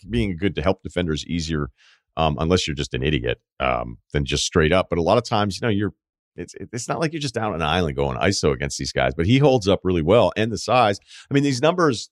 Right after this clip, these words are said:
this month, Cerruti, I mean, he's at twenty a game, five boards, three assists. He's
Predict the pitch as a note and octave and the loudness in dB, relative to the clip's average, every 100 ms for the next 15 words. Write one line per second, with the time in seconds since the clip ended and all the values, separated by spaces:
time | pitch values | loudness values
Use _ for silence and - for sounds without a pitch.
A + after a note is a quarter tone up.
0 | - C3+ G#2+ G#2+ C3+ D#3 - A2 F2+ F2 | -6 -6 -2 0 2 0 -4 0 2 2
1 | F2 F2 _ _ _ _ G#2+ G#2+ A2+ A#2 | 0 -4 _ _ _ _ 0 2 4 6
2 | B2+ A#2 - - B2 C#3 B2 G2+ G#2+ A2+ | 4 2 -4 -2 0 2 0 0 2 2
3 | A#2 A#2 - A2 A#2+ F2+ G2 A2 G#2 - | 0 -2 2 4 2 0 2 2 2 -4
4 | F#2 G2 A#2+ A#2 - G2 A2+ - - - | -2 2 2 0 0 2 2 -4 -12 -6
5 | F#2+ - | -6 -6